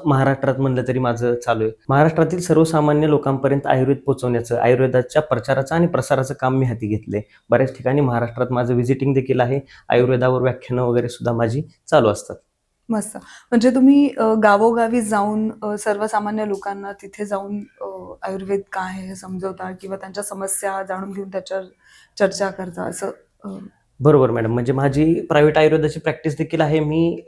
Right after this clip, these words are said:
Speaker 1: दादर, पुणे, इंदापूर, पंढरपूर या ठिकाणी माझी प्रॅक्टिस देखील करतो.
Speaker 2: ओके.
Speaker 1: प्रॅक्टिसला गेल्यावर त्या माध्यमातून रुग्णसेवा होतीच, परंतु कुठे, अ, मला संधी मिळाली आयुर्वेदाविषयी बोलण्याची किंवा कुठे व्याख्यानाला बोलवलं,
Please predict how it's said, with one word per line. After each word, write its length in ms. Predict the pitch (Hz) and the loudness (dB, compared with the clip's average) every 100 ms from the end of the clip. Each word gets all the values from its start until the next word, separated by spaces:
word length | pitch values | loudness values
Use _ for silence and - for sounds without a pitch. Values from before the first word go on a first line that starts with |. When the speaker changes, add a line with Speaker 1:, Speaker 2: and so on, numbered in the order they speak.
| - | -10
Speaker 1:
दादर, 440 | 143 139 139 139 143 - - | 0 2 4 2 0 -2 -2
पुणे, 240 | 143 139 | 0 2
इंदापूर, 520 | 139 143 123 131 131 135 | 0 -2 -2 -2 -2 -4
पंढरपूर 400 | 135 131 123 131 | 0 0 0 0
या 80 | |
ठिकाणी 280 | 127 123 135 | 0 -2 -4
माझी 180 | 139 135 | -2 -4
प्रॅक्टिस 400 | 131 135 - 143 | -2 -4 -2 -2
देखील 240 | 143 143 | -2 -2
करतो. 300 | 139 147 139 | -2 -2 -2
Speaker 2:
ओके. 100 | 151 185 _ | -8 -8 _
Speaker 1:
प्रॅक्टिसला 400 | 139 123 131 143 | -2 -2 -4 -4
गेल्यावर 380 | 139 135 139 143 | 0 2 2 2
त्या 160 | 139 143 | 0 0
माध्यमातून 600 | 139 135 135 131 143 135 139 | 0 0 -2 0 -2 -2 -2
रुग्णसेवा 380 | 131 135 143 139 | 0 0 0 0
होतीच, 360 | 131 131 127 - - _ | 0 -4 -12 -14 -20 _
परंतु 280 | 143 147 160 | 0 2 2
कुठे, 560 | - - 165 170 - _ _ - | 0 2 2 2 -6 _ _ 0
अ, 200 | 131 131 | 2 4
मला 180 | 135 | 2
संधी 280 | 143 151 139 | 4 2 2
मिळाली 380 | 147 135 120 120 - | 2 2 0 -4 -2
आयुर्वेदाविषयी 540 | - 127 127 131 131 131 | 0 2 2 -2 0 -2
बोलण्याची 480 | 131 123 120 120 120 - | 0 0 -2 -2 -8 -2
किंवा 160 | 131 131 | 2 2
कुठे 160 | 123 | 2
व्याख्यानाला 400 | 139 131 139 131 | 0 0 -2 -2
बोलवलं, 360 | 127 127 113 113 | 0 0 0 0